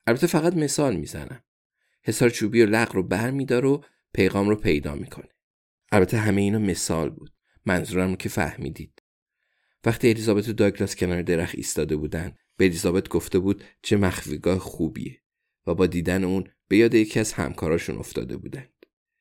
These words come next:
الیزابت هم موافقت کرده بود و دیگه به اون فکر نکرده بود.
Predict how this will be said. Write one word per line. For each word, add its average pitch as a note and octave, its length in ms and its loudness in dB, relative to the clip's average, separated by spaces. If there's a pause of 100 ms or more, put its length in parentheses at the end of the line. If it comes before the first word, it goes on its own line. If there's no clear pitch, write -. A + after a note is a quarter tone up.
(340)
الیزابت F#2 400 0
هم G2 100 0
موافقت F#2 520 -2
کرده A2+ 320 0
بود A#2 160 0
و C3 140 2 (220)
دیگه F2+ 200 0
به F2+ 80 2
اون F2+ 100 0
فکر F2+ 320 -2
نکرده D#2 500 -6
بود. - 300 -20